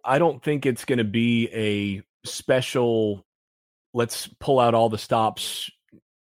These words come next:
you know, add all the wrinkles situation for Bateman. I think this is very much for Bateman. Let's see if my young guys that I have can execute the basics of my, of my defensive scheme. And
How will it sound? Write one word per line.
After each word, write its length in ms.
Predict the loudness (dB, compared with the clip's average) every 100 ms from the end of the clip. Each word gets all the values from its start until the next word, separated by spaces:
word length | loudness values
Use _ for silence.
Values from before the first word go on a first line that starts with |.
| _
you 80 | -8
know, 160 | -8 -4
add 320 | -2 -2 -2 0
all 180 | 2
the 120 | 4 4
wrinkles 680 | 2 4 2 0 -4 -10 -14 _ _ _
situation 680 | -6 -4 0 2 2 -2 -6
for 120 | -6
Bateman. 420 | -6 -8 -10 -12
I 80 | -8
think 220 | -8 -4
this 200 | -4 -2
is 140 | -6
very 400 | -4 -2 0 2
much 540 | 2 0 -4 -6 -10 -12 _ _ _ _
for 100 | -2
Bateman. 640 | 2 0 0 -4 -6 -6 -12 _ _ _ _ _ _
Let's 240 | 0 0 2
see 120 | 0
if 80 | 0
my 160 | 0
young 280 | 2 2 2
guys 460 | 2 2 0 -4 -6
that 120 | -2
I 140 | -2
have 440 | -2 -2 -2 -4 -8
can 140 | -6
execute 560 | -4 -4 -8 -6 -4 -4
the 80 | -4
basics 520 | -4 -4 -6 -8 -8
of 120 | -6
my, 220 | -6 -6 -8
of 100 | -8
my 140 | -6 -6
defensive 460 | -8 -10 -14 -14
scheme. 280 | -14 -14 -16 _ _ _ _ _ _ _ _ _ _ -4
And 480 | -2 -2 -4 -6